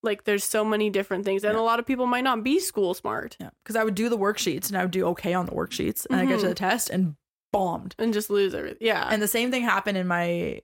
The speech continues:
Speaker 2: uh, university stats class.
Speaker 1: Yeah.
Speaker 2: I was doing all the worksheets. I was doing good.
Speaker 1: Yeah.
Speaker 2: And I get to the test, fifty percent. I'd be like, <laughs>
Speaker 1: Yeah. And
Speaker 2: Like,
Speaker 1: that's so annoying.
Speaker 2: and so it, I got an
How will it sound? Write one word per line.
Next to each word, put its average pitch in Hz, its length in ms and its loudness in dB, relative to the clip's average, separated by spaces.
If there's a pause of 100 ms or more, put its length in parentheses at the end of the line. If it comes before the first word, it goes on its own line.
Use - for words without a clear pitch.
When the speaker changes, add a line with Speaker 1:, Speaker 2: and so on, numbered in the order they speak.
(120)
Speaker 2:
uh, 185 120 0
university 190 580 0
stats - 400 -4
class. - 580 -6
Speaker 1:
Yeah. 214 460 -2
Speaker 2:
I 220 80 2
was 208 100 2
doing 233 120 0
all 247 80 0
the 240 80 0
worksheets. 202 400 0
I 180 100 0
was 180 100 0
doing 196 260 0
good. 175 380 0
Speaker 1:
Yeah. 220 300 0
Speaker 2:
And 240 180 -8
I 190 180 2
get 190 120 0
to 220 80 0
the 202 60 2
test, 214 460 0 (380)
fifty - 220 -2
percent. - 340 -8
I'd 180 100 -6
be 180 60 -2
like, 170 160 -2 (580)
<laughs> 226 120 -2
Speaker 1:
Yeah. 220 520 2
And 233 120 0
Speaker 2:
Like, 220 100 4
Speaker 1:
that's 190 80 0
so 262 280 0
annoying. 220 720 0 (180)
Speaker 2:
and 190 180 -2
so 202 180 0
it, 190 280 -2
I 202 60 -2
got 202 200 2
an 208 120 -2